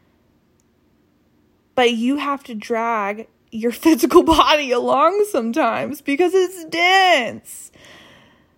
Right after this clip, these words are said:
But as you do, as your soul makes the decisions and makes the commitments, your physical body and your physical reality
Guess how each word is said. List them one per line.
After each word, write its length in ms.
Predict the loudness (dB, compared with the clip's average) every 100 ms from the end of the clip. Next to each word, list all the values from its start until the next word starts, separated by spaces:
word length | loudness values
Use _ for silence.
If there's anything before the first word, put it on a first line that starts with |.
| _ 2
But 120 | 4
as 420 | 6 6 4 2
you 160 | -2 -4
do, 460 | -4 -2 2 4 6
as 300 | 4 4 0
your 120 | -4
soul 640 | -6 -2 2 4 4 2
makes 380 | 0 -6 -8 -8
the 100 | -8
decisions 920 | -6 -8 -4 -4 -4 -6 -8 -8 -6
and 180 | -4 -2
makes 240 | -4 -6
the 140 | -6 -6
commitments, 920 | -4 -4 -2 -4 -4 -6 -6 -10 -18 _ _ _ _ _ _ _
your 200 | -2 0
physical 560 | 2 4 4 2 2 2
body 560 | 2 2 2 2 0 -2
and 140 | -2
your 120 | -4
physical 680 | -4 -2 -2 -2 -2 0 0
reality 960 | -2 -4 -2 0 2 0 -2 -6 -8